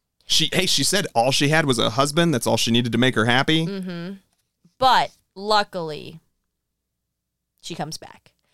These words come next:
Speaker 2: But they don't even really need her. I will say they were doing pretty well. They made it, wasn't it tied three and three in the World Series without her? And then she gets to come back for Game seven. I'm like,
Speaker 1: Mm-hmm,
Speaker 2: "Damn,
Speaker 1: mm-hmm,
Speaker 2: girl,
Speaker 1: mm-hmm.
Speaker 2: you chose a man.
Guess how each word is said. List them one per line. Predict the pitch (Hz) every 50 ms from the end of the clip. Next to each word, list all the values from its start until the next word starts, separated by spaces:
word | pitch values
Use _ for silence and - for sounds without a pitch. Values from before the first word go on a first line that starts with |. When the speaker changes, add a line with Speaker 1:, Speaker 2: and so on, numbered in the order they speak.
| _ _
Speaker 2:
But | - 339
they | 339 370
don't | 392 427 427 440
even | 440 427 440 359 269
really | 220 247 269 294 285 247
need | 208 202 226 269 269
her. | 220 202 180 160 143
I | 180 190
will | 190 214 226 233
say | - - 190 170 165 165 165 175 170
they | - 180 180 180
were | 190 185
doing | 190 208 202 196 190 180 175 170
pretty | - - - - 165 165 160 170 - - 285 311
well. | 330 320 349 381 415 415 370 311 269 262 262 262 262 269 262 _ _ _ _ _ _ _ _ _
They | - 175 170 175
made | 175 185 196 208
it, | 202 - - - - _
wasn't | 180 190 190 185 190 202 202
it | 185 180
tied | - 175 170 175 180 175
three | - 170 175 170
and | 170 165
three | 170 170 170 175
in | 170
the | 165 160
World | 156 160 160 160 160
Series | - - 156 156 165 165 151 156
without | 156 165 160 165 143 123 147 - -
her? | 185 196 208 220 220 -
And | 185 175
then | 170 175
she | - 175
gets | - 170 170 -
to | - -
come | - 175 151
back | 160 151 147 156 -
for | 185 156
Game | 160 156 156 160
seven. | 160 - 170 170 170 175 -
I'm | - 214 220
like, | 226 226 226 220 - _
Speaker 1:
Mm-hmm, | - 113
Speaker 2:
"Damn, | - - - - 320 320 294
Speaker 1:
mm-hmm, | - -
Speaker 2:
girl, | 262 269 269 269 277 285 285 277
Speaker 1:
mm-hmm. | - - 226 240 - _ _ _ _
Speaker 2:
you | 285 339 415 415
chose | - 370 320 320 320
a | 330 320
man. | 311 349 370 370 339 302 262 226 196 175 160 170 -